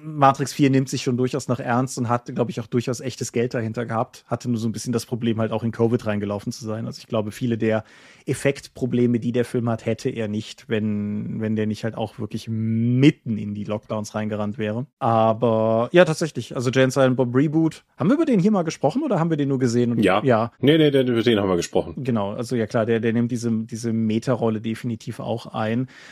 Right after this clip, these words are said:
Speaker 1: Und er reiht sich halt auch ein in so, so eine wachsende Zahl von, von Sequel-Produkten, wo die Macher sehr offensiv Stellung zu dem offensichtlich einnehmen, was sie da haben. Das andere Beispiel, was mir aus der Hüfte heraus einfällt, ist die dritte Staffel Twin Peaks, die mit Sicherheit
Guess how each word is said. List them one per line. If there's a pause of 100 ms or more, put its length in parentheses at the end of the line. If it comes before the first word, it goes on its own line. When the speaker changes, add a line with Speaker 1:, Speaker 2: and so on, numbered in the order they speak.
(120)
Speaker 1:
Und
er
reiht
sich
halt
auch
ein
in
so,
so
eine
wachsende
Zahl
von,
von
Sequel-Produkten, (220)
wo
die
Macher
sehr
offensiv
Stellung
zu
dem
offensichtlich
einnehmen,
was
sie
da
haben.
Das
andere
Beispiel,
was
mir
aus
der
Hüfte
heraus
einfällt,
ist
die
dritte
Staffel
Twin
Peaks,
die
mit
Sicherheit